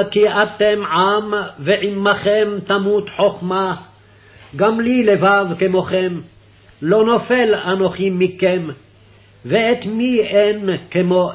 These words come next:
אלה? שחוק לרעהו אהיה, קורא לאלוה ויענהו, שחוק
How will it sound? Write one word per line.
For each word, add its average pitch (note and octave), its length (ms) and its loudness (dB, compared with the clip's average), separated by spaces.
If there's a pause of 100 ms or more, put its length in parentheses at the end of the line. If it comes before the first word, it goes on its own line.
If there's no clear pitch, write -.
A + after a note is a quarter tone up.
אלה? F#3 420 0 (960)
שחוק A#3+ 560 0
לרעהו G3 800 4
אהיה, F3 640 0 (600)
קורא A3+ 300 4 (140)
לאלוה G#3+ 880 2 (100)
ויענהו, D#3+ 1080 -2 (640)
שחוק - 680 0